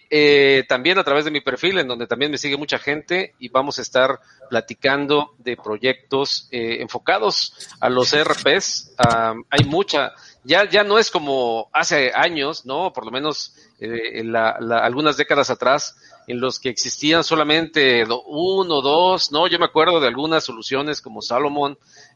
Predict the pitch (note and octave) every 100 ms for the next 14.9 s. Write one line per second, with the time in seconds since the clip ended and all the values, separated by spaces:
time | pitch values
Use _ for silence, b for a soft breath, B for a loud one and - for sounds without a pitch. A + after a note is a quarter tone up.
0 | - A#2+ A#2 A2+ A2 A#2 A#2+ - A2+ A2
1 | B2 C3+ C#3 C3+ A#2+ A2+ A2 A2 A#2 B2
2 | C#3 C#3+ C#3 - A2+ C#3+ C3 A#2 B2+ A#2+
3 | A2+ A2+ D3 - B B - A#2 C3+ D#3
4 | - - - D#3 E3 D3+ - C#3 A#2 B2
5 | C3+ D3 B B B _ _ C3 B2 A#2+
6 | A#2 B2 C#3 C3+ B2+ D3+ G#3 G3 G#3+ F#3+
7 | D#3 C#3+ C3+ D3 G3+ G#3+ - C#3+ C#3 C#3+
8 | C3+ E3+ G#3 G#3 G#3 G#3 F3 D3 - F#3+
9 | G3 F#3+ E3 G#3+ C#4+ A3+ G3+ F#3 F#3+ F3+
10 | - A3+ - b b b - D#3 D#3 -
11 | C#3 - F#3+ G#3 F#3+ D#3 C3 B2+ B2+ B2+
12 | B2+ C3 B2 B2 C3 B2+ A#2+ - F3 G#3
13 | F#3 C3+ C3+ C3 A#2+ B2 D#3+ D3+ C3 D#3
14 | D#3+ D3 B2+ A#2+ C#3 F3 G#3 G#3+